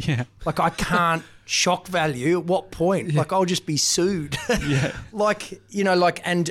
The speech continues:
Speaker 2: and as a leader, you, you realize, wow, like, you go, "Oh, this would be great. I'm, I'm leaving the, the, the pressure of nine to five." And then you go, "Oh, this is twenty-four seven."
Speaker 1: Yeah.
Speaker 2: And then you go, "Oh, I don't have to work for the man, the boss."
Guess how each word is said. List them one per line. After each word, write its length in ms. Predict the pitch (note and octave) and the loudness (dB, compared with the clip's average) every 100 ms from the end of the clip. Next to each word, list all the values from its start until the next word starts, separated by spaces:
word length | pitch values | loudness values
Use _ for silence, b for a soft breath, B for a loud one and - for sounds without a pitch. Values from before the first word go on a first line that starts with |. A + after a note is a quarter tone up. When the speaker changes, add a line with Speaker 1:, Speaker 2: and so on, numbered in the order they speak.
| - | -2
Speaker 2:
and 160 | E3 E3 - | -2 -2 0
as 160 | E3 | 0
a 60 | D#3 | 2
leader, 520 | C3+ C3 D#3+ A3 D3 | 2 2 2 2 0
you, 200 | A#2+ C#3 | 0 0
you 120 | D3 C#3+ | 2 2
realize, 360 | F3 E3+ A#2+ | 2 2 0
wow, 600 | G#2+ A#2 C#3+ D3+ A#2+ A#2+ - _ _ _ _ _ - C#3 | -4 -4 -2 -4 -4 -8 -14 _ _ _ _ _ -14 -10
like, 140 | - | -6
you 60 | C3+ | -4
go, 160 | C3 | -4
"Oh, 140 | C3+ C3+ | -6 -6
this 160 | D#3 | -4
would 60 | G3+ | -6
be 80 | G3+ | -10
great. 340 | - C#3 C#3+ | -10 -6 -6
I'm, 180 | G#2+ G#2 B B B - | -6 -8 B B B -8
I'm 140 | G#2+ | -2
leaving 400 | B2+ C3 B2+ A#2+ | 0 0 0 0
the, 260 | A2+ G#2 - | -2 -4 -8
the, 180 | A2 G2+ G2 - | -8 -8 -10 -16
the 80 | |
pressure 420 | - - C3 - A2 | -16 -10 -6 -6 -6
of 100 | A2+ | -6
nine 240 | A2+ A2+ | -4 -4
to 60 | G#2 | -6
five." 460 | - G#2 A2+ C#3+ | -6 -4 -2 -2
And 100 | C3+ | -2
then 120 | A#2 A2+ | -4 -4
you 80 | |
go, 140 | G#2 G#2 | -8 -10
"Oh, 220 | C#3 F#2+ _ | -10 -12 _
this 160 | B2 G#2+ | -10 -10
is 60 | |
twenty-four 420 | - G#2 G2 F#2+ G#2 | -12 -16 -16 -14 -6
seven." 360 | D#3+ D3+ E2+ A#3+ | -4 -4 -8 -8
Speaker 1:
Yeah. 80 | D3 | -2
Speaker 2:
And 200 | A#2+ A#2 | 0 0
then 80 | C#3 | -4
you 80 | B2+ | -2
go, 120 | A#2 | -2
"Oh, 180 | A2+ A2 | -2 -2
I 20 | |
don't 160 | A2+ A#2+ | -4 -4
have 140 | A#2 | -4
to 100 | A2+ | -6
work 260 | G#2+ A2 A2 | -6 -8 -8
for 120 | - | -12
the 100 | G2 | -12
man, 560 | G2 G#2 G#2 A2 B2 A2 A#2 | -12 -12 -12 -10 -12 -12 -14
the 80 | |
boss." 440 | G#2 G#2 A#2 - | -10 -8 -8 -10